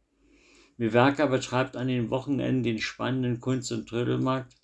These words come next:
der sich mit bis zu zweihundert Ständen als Berlins größter Trödelmarkt etabliert hat. Ein Besuch des Marktes lohnt zu jeder Jahreszeit.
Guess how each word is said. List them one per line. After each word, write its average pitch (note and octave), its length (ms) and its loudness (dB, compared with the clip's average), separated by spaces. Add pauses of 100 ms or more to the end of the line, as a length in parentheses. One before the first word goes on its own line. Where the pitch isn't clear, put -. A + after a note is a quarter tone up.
(600)
der A#2+ 160 4
sich B2 160 -2
mit A#2+ 240 2
bis C#3 260 0
zu B2 180 -4
zweihundert C3 640 0
Ständen B2+ 760 0 (520)
als A2+ 200 -6
Berlins C3 440 4
größter C3 460 2
Trödelmarkt A#2+ 640 2
etabliert A#2 640 0
hat. G2+ 300 -10 (1000)
Ein B2 140 0
Besuch C#3 300 8
des C#3+ 240 -2
Marktes B2+ 500 0
lohnt B2+ 260 2
zu C3 160 2
jeder A#2+ 260 4
Jahreszeit. G2 800 -2